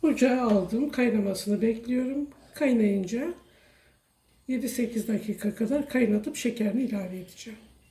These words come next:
Kaynadı biraz, e, kayısımız. Bir buçuk kilogram şekerim var burada. Şekerimi tenceremin içerisine alıyorum. Tenceremi de değiştirdim. Daha büyük bir tencerede pişiriyorum.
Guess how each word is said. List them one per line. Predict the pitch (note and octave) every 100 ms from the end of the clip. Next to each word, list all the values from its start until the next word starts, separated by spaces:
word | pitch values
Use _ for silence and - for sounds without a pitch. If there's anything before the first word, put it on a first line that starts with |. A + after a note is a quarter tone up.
| _ - -
Kaynadı | D4 D4 A3 F#3+ F#3
biraz, | F#3+ G3 A3+ - G#3+
e, | G3 F#3+ F#3
kayısımız. | G#3 F3+ F3 B3+ D#4 - A3+
Bir | E4 C4+
buçuk | A3+ A#3+ A3+ A#3 A3+ A3+ -
kilogram | G#3+ G#3+ G#3+ C#4
şekerim | C#4+ A#3 - G#3+ G#3+ G3
var | F3+ F3 E3+
burada. | F3+ E3+ C4 E4+ - - - - - - - -
Şekerimi | C4+ A3+ F#3+ G3+ B3 D#4 - - - - - - -
tenceremin | - A#3+ A3 G3 F#3+ G3
içerisine | - A3+ F#3 - A3
alıyorum. | G#3 F3+ F#3 F#3+ D4
Tenceremi | C4+ B3 A3+ G#3+ G#3+
de | G3+
değiştirdim. | F3+ A#3 A3+ - A#3+ B3 A#3+
Daha | G#3+ G3+
büyük | G3+ F#3+
bir | G#3+
tencerede | - F#3 F3 F3+ F#3
pişiriyorum. | E3+ - G3+ F3+ F3+ F3+